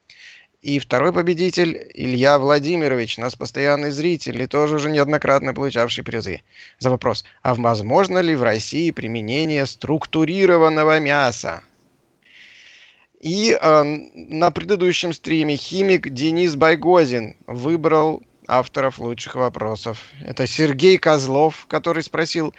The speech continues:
"Если бы Денису поступило указание отказаться или значительно сократить количество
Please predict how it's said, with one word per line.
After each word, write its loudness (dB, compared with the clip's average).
"Если -2
бы 2
Денису -2
поступило 0
указание 2
отказаться 0
или -4
значительно -6
сократить -6
количество 0